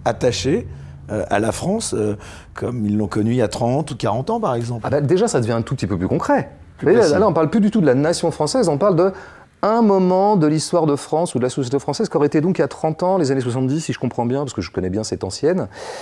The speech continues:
Speaker 2: Euh, et donc là, les gens seraient attachés à ça. Bon, là, on peut commencer à discuter. C'est vrai que j'entends souvent Pascal Praud, je veux dire, épancher sa nostalgie des années soixante-dix. Bon, d'abord, il faudra lui dire, « Pascal, on a à peu près le même âge, t'es d'abord nostalgique du moment où t'avais quinze ans. » Bon, ce qui est normal, Pascal, donc calme-toi,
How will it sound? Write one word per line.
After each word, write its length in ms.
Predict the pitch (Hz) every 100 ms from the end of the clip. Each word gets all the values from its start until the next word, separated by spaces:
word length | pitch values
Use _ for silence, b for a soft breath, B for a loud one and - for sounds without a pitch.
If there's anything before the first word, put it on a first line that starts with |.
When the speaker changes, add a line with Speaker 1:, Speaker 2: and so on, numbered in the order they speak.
| B -
Speaker 2:
Euh, 360 | 95 95 92 95
et 80 | 107
donc 180 | 131
là, 100 | 151
les 100 | 147
gens 140 | 123 165
seraient 240 | - 127 -
attachés 480 | 165 175 170 - 190
à 80 |
ça. 280 | 190 - 185
Bon, 180 | - 87
là, 140 | 107
on 60 | 175
peut 120 | 151
commencer 300 | 147 151 165
à 40 | 147
discuter. 480 | 156 - - 196 - - - _ - -
C'est 120 | -
vrai 100 | 110
que 60 | 120
j'entends 200 | 110 110
souvent 300 | - 98 131
Pascal 340 | 101 - 87
Praud, 320 | 90 113 135 131
je 80 |
veux 60 | 87
dire, 80 | - B
épancher 480 | 123 123 117 - 131
sa 160 | 139 87
nostalgie 540 | 98 - 101 92 113
des 160 | 107 90
années 100 | 113
soixante-dix. 540 | 95 90 87 117 160
Bon, 100 | - B B
d'abord, 200 | - 101
il 60 | 104
faudra 180 | 98 95
lui 140 | 101
dire, « 200 | 113 113
Pascal, 500 | 87 - 123 120 85 B B B B -
on 120 | 78
a 60 |
à 40 | 90
peu 120 | 95
près 140 | -
le 60 | 95
même 180 | 98 127
âge, 200 | 135 110
t'es 100 | 85
d'abord 320 | 113 98 104
nostalgique 500 | 98 - 85 95 120
du 80 | 87
moment 200 | 90 117
où 60 | 101
t'avais 200 | 90 95
quinze 220 | 110 113
ans. » 280 | 123 117 92
Bon, 220 | - 95
ce 80 | -
qui 80 | 107
est 40 |
normal, 380 | 120 120 127 120
Pascal, 380 | 87 - 80 73
donc 140 | 87
calme-toi, 500 | - 113 131 - 73